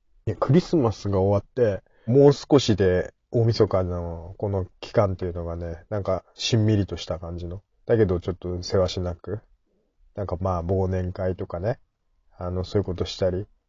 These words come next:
冬季休暇というかお休みに入るひ-、人はね、まあちょこちょこどっかに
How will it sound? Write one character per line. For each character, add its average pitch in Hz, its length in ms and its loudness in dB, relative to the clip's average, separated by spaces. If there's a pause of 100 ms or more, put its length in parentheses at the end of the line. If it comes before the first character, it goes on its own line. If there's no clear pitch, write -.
(300)
冬 110 200 2
季 - 200 -12
休 107 160 -4
暇 90 160 -4
と 87 100 -8
い 85 40 -4
う - 20 -12
か 87 160 -8
お 98 100 2
休 98 220 2
み 92 100 0
に 98 80 0
入 101 240 0
る 92 60 -2
ひ-、 - 160 -12 (220)
人 - 180 -8
は 90 100 -6
ね、 120 160 -4 (600)
ま 151 80 0
あ - 40 0
ち - 60 -4
ょ 113 60 2
こ 104 100 4
ち - 60 0
ょ 92 40 0
こ 90 120 -6
ど 92 100 -2
っ 90 80 -4
か 90 140 -6
に 87 240 -8